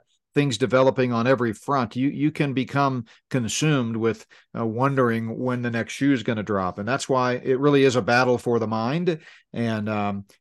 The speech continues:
you know, as we, Paul says in that same passage in Philippians four, which, by the way, is another one of those prison epistles, and I can't help but wonder if he's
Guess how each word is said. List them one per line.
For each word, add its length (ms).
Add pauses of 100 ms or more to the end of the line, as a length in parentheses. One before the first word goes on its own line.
you 100
know, 200
as 260
we, 360
Paul 280
says 240
in 80
that 180
same 280
passage 460
in 100
Philippians 480
four, 320
which, 240
by 140
the 40
way, 140
is 80
another 360
one 160
of 60
those 140
prison 640 (320)
epistles, 540
and 80
I 40
can't 240
help 180
but 140
wonder 360
if 100
he's 340